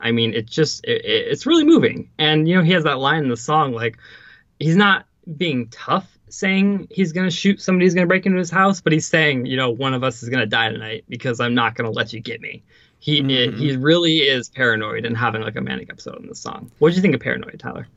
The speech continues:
Speaker 2: I loved this song right off the bat. The hook is just the most ridiculous thing I've heard in twenty eighteen so far. And I really think I, I struggle with the actual depth of this record,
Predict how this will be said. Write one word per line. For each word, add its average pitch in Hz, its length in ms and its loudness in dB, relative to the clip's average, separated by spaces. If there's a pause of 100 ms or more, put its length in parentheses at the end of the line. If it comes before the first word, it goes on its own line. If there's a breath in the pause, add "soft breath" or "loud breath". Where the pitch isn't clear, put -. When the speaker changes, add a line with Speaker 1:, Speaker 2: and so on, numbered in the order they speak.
Speaker 2:
I 139 160 4
loved 117 520 -4
this 110 200 -10
song 110 500 -14
right 127 240 -2
off 120 180 -8
the 113 80 -8
bat. 113 440 -6
The 123 100 0
hook - 460 -2 (140)
is 123 220 -6
just 131 280 -6
the 131 80 -4
most 127 300 -8
ridiculous 123 680 -4
thing 113 300 -4
I've 110 220 -4
heard 104 340 -6
in 113 300 -8
twenty 113 300 -6
eighteen 110 600 -8 (160)
so 110 240 -2
far. 85 420 -8 (420 soft breath)
And 147 160 -2
I 160 120 0
really 196 400 0
think 180 400 -8 (240)
I, 156 240 0 (220)
I 156 100 0
struggle 170 580 -2
with 135 280 -6
the 135 200 -8 (300)
actual 160 560 -4
depth 147 480 -4
of 151 180 -10
this 165 240 -8
record, 185 460 -4